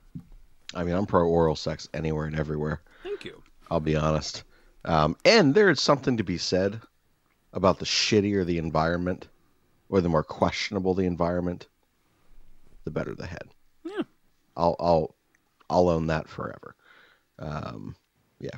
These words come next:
Speaker 1: very, very here for it. Very here for it. Also, can you imagine? Like, look, say me and the missus, we, you know, we decide, you know what?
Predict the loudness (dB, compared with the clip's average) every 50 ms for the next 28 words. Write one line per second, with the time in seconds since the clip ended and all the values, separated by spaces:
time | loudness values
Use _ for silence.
0 | 0 2 4 4 4 2 2 4 6 6 6 6 4 0 -4 -6 -6 -8 -12 -12
1 | -12 -12 -16 _ _ _ _ _ _ _ _ _ _ _ _ _ _ _ _ _
2 | _ _ _ _ _ _ _ _ _ _ _ _ _ _ _ _ _ _ _ _
3 | _ _ _ 2 6 6 6 6 4 2 -6 -12 -14 -16 -18 -18 -18 -14 -2 4
4 | 6 6 6 6 4 -2 -4 -4 -6 -8 -6 -4 -2 -2 -2 -4 -4 -4 -4 -4
5 | -4 -6 -8 -12 -18 _ _ _ _ _ _ _ _ _ _ _ _ _ _ _
6 | _ _ _ _ _ _ _ _ _ _ _ _ _ -2 0 0 0 0 -2 _
7 | _ _ _ _ _ _ _ _ _ _ _ _ _ _ _ _ _ _ _ _
8 | _ _ _ _ _ _ _ -8 -8 -8 -8 _ _ _ -20 _ _ _ _ _
9 | _ _ _ _ _ _ _ _ _ _ _ _ _ _ _ _ _ _ _ _
10 | -14 -4 -2 -2 -2 -2 -2 -4 -4 -4 -4 -4 -6 -6 -6 -8 -8 -8 -8 -8
11 | -6 -6 -6 -6 -6 -6 -6 -4 -4 -4 -4 -4 -2 0 2 2 2 2 2 2
12 | 4 4 4 4 2 0